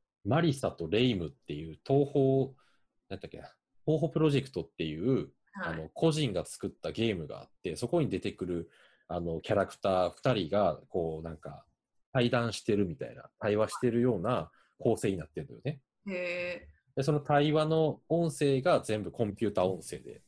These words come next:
Speaker 1: されてるっていうのがゆっくり実況ってやつなんよね。
Speaker 2: はい。
Speaker 1: で、それで、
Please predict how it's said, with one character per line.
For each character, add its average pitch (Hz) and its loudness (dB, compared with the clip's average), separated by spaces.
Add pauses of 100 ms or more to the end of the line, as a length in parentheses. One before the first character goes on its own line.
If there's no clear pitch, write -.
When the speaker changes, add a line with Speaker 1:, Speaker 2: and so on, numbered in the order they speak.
(100)
Speaker 1:
さ - -2
れ - -4
て - -8
る 131 -2
っ - -8
て - -8
い 165 0
う - 0
の 170 2
が 98 -4
ゆ 95 -2
っ - -4
く - -8
り 90 -4
実 - -10 (100)
況 69 -12
っ - -18
て - -18
や - -14
つ - -18
な - -16
ん - -18
よ 85 -14
ね。 120 -8 (440)
Speaker 2:
は 180 -10
い。 - -16 (800)
Speaker 1:
で、 123 -2
そ - -2
れ 185 4 (180)
で、 160 6